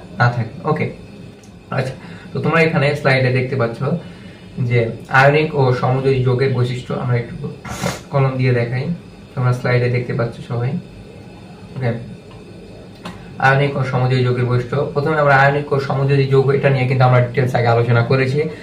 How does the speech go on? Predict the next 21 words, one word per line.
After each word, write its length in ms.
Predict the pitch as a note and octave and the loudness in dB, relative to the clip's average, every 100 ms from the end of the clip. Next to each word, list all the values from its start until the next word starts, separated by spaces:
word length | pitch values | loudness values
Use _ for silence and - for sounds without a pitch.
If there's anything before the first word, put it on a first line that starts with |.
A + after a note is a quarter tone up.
| - - | -16 2
আয়নিক 340 | C3 B2+ B2+ B2 | 4 6 4 4
যৌগ 260 | B2+ A#2+ | 4 2
কি, 120 | B2+ | 0
সমযোজী 480 | B2 B2 B2 B2+ A#2+ | -2 2 4 4 4
যৌগ 300 | A#2+ B2 A#2+ | 4 4 2
কি, 100 | - | 0
আয়নিক 280 | B2 B2 B2+ | 2 4 4
যৌগ 200 | B2+ B2 | 4 2
কিভাবে 240 | B2+ B2 | 4 4
বন্ধন 320 | B2 B2 B2 A#2+ | 4 2 2 0
গঠন 260 | A#2+ A#2+ | 0 2
করে, 240 | A#2+ A#2+ A#2+ | 2 0 0
সমযোজী 340 | B2 B2 B2 | 2 4 4
যৌগ 260 | A#2+ A#2+ A#2+ | 4 2 0
কিভাবে 240 | A#2+ A#2+ | 2 2
বন্ধন 360 | A#2 A#2 B2 A#2+ | 2 2 2 0
গঠন 260 | - B2 | 0 0
করে, 180 | B2+ B2+ | 2 2
এই 120 | C3+ | 2
ব্যাপারগুলো। 600 | A#2+ A#2 A2+ A2+ A2+ - | 2 4 0 -2 -6 2
ওকে, 260 | E3+ B2 | 4 4